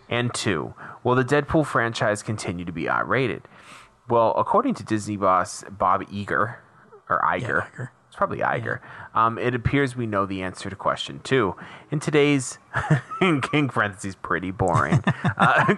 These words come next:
Speaker 1: <laughs> quarter one F Y nineteen shareholders conference call, Iger was asked a question about the upcoming Disney Fox merger,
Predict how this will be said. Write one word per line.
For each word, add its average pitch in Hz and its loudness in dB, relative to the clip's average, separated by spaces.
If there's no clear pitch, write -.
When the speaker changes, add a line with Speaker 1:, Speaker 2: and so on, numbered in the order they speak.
Speaker 1:
<laughs> - -16
quarter 131 4
one 123 2
F - -4
Y 113 4
nineteen 107 -4
shareholders 101 0
conference 165 0
call, 82 2
Iger 131 2
was 113 0
asked 107 -2
a 110 -4
question 104 -2
about 92 0
the 98 -2
upcoming 98 -4
Disney 95 -6
Fox - 0
merger, 110 0